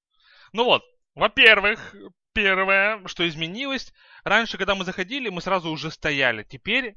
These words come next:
когда мы заходим, мы видим, что человек спит. И нам нужно его будить. Вообще, разработчики говорили, что можно будет посмотреть вокруг себя. Но что-то пока он не смотрит.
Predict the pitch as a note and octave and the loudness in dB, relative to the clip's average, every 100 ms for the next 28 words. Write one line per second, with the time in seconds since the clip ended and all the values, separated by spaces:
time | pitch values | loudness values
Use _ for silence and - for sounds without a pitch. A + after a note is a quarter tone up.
0 | _ D#3 D#3 D3+ D3+ A#3+ C#4 B3 F3 D3+ | _ -4 -2 -2 -6 -6 -6 -6 -8 -8
1 | G3+ F3+ F#3+ - D3+ D3+ - - D#3+ B2+ | -10 -12 -12 -8 -8 -8 -12 -12 -10 -10
2 | - _ _ _ C#3+ D#3 G3+ F3 D3 C3+ | -12 _ _ _ -6 -4 -4 -6 -8 -10
3 | D3 C3+ C#3 C3+ A#2+ _ _ _ _ _ | -10 -12 -14 -14 -18 _ _ _ _ _
4 | _ _ C3+ C4+ A#3 G3+ A#3 - E3+ F#3 | _ _ -8 -4 -2 -2 -4 -6 -6 -4
5 | A#3 - F3+ G3 F3+ F#3 G3 - F3+ - | -4 -6 -6 -6 -8 -8 -12 -10 -10 -8
6 | G3+ E3 D#3+ E3 - D#3 C#3 A2 B2+ D#3+ | -10 -10 -12 -14 -16 -6 -4 -4 -6 -8
7 | D#3 D3+ D#3+ C#3+ C#3 C#3 F#3+ C4 C4 A#3 | -8 -6 -4 -4 -4 -8 -6 -6 -6 -10